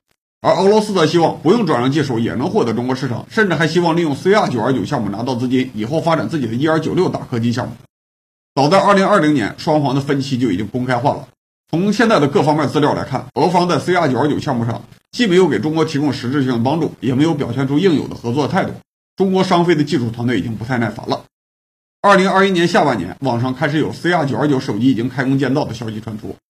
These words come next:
但是细看一下，会发现来源都是俄罗斯媒体的报道。根据俄媒的说法，俄罗斯将提供P D三五发动机作为C R九二九的动力，并且正在建造C R九二九的机翼和起落架，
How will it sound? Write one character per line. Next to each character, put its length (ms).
但 140
是 60
细 180
看 180
一 60
下， 140
会 200
发 140
现 160
来 120
源 140
都 100
是 60
俄 140
罗 140
斯 100
媒 120
体 120
的 80
报 140
道。 140
根 100
据 60
俄 200
媒 120
的 100
说 160
法， 200
俄 120
罗 180
斯 60
将 140
提 160
供 160
P 160
D 140
三 220
五 60
发 160
动 180
机 160
作 180
为 80
C 160
R 140
九 100
二 100
九 120
的 80
动 180
力， 200
并 140
且 140
正 120
在 80
建 160
造 120
C 160
R 120
九 120
二 120
九 120
的 80
机 160
翼 80
和 140
起 120
落 120
架， 160